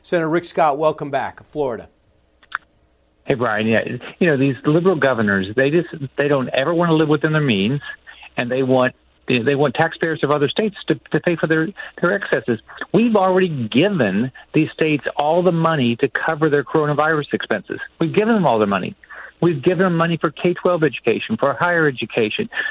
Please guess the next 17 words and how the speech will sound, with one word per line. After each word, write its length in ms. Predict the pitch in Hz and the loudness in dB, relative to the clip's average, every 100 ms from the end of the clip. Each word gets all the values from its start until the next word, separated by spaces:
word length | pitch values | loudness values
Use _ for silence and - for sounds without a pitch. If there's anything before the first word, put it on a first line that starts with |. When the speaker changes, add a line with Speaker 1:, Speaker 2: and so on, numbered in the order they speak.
| - - | -10 -4
Speaker 2:
for 140 | 156 | -4
health 380 | - - 190 185 - | -4 -2 -2 -2 -4
care, 240 | 143 113 95 - - | -2 -2 -4 -8 -6
for 120 | - | -2
Medicaid, 640 | 151 170 190 175 139 110 98 - - - | 2 2 2 2 2 2 0 -6 -16 -4
for 80 | - | 0
public 320 | - 175 185 | 0 0 0
transit. 480 | - 196 196 160 - _ _ _ _ _ _ _ - | 0 0 0 -2 -2 _ _ _ _ _ _ _ -2
But 200 | 208 196 | -2 2
they 140 | 214 226 | 2 4
don't, 520 | 214 220 185 175 165 | 2 2 2 0 2
they 140 | 208 | 2
want 240 | 208 220 208 | 4 2 4
more. 240 | 233 196 - | 2 2 -2
I 160 | - | 0
mean, 100 | 208 | 0
Cuomo, 640 | 208 - 208 247 190 117 | 0 0 2 4 4 2